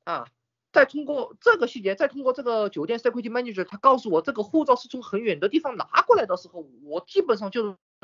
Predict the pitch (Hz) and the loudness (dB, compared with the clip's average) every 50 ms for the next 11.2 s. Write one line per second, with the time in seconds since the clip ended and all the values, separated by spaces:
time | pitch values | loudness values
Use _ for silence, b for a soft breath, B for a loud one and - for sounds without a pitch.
0 | 190 185 _ _ _ _ - 202 - 190 - 185 165 - 208 202 185 202 185 143 | -16 -16 _ _ _ _ -8 -6 -6 -6 -6 -8 -8 -6 -6 -4 -2 -2 -2 -2
1 | 135 - 120 123 143 160 147 - 135 113 113 113 110 _ _ _ _ _ _ _ | -4 -4 -6 -8 -8 -8 -6 -4 -6 -6 -6 -10 -18 _ _ _ _ _ _ _
2 | _ b b b b b 196 156 - - _ _ - - 185 196 254 240 226 220 | _ b b b b b 4 4 4 2 _ _ 0 2 4 6 8 8 8 6
3 | 208 196 185 175 170 165 160 156 151 147 147 151 - - 254 247 254 240 175 147 | 4 4 2 2 0 0 -2 -4 -6 -8 -10 0 4 4 4 6 6 4 4 6
4 | - 202 214 233 220 247 226 185 147 135 - 190 185 131 120 117 117 117 117 - | 4 2 0 -2 -4 -4 -4 -4 -4 -2 0 0 0 0 0 -2 0 0 0 0
5 | - - 208 202 202 190 143 127 113 - 170 170 - 170 165 147 131 120 120 - | -2 -4 -4 -2 -2 -2 -4 -2 0 2 2 2 2 2 0 0 0 -2 -6 -12
6 | - 143 147 151 165 147 135 127 123 117 104 - _ - - 180 175 165 - - | -16 -8 -2 0 2 2 2 0 -2 -4 -6 -8 _ -2 0 0 0 -2 -4 -2
7 | 202 190 165 190 175 156 143 127 - _ _ _ _ _ _ _ _ _ _ _ | -2 0 2 2 0 0 0 -4 -8 _ _ _ _ _ _ _ _ _ _ _
8 | _ _ - _ _ _ _ _ _ _ - 139 143 139 127 123 - - 214 202 | _ _ -20 _ _ _ _ _ _ _ 0 2 4 4 4 4 0 -4 -8 -8
9 | - - 123 127 135 - 170 160 151 139 135 131 - 139 - 135 131 127 123 120 | -6 -4 -4 -2 2 4 6 6 6 6 4 0 -2 0 4 4 4 4 4 2
10 | 120 123 120 _ _ _ _ _ _ _ _ - 135 131 127 123 117 113 110 110 | 0 0 -2 _ _ _ _ _ _ _ _ -4 -2 0 2 2 2 0 -2 -4
11 | 107 117 117 113 | -6 -6 -6 -8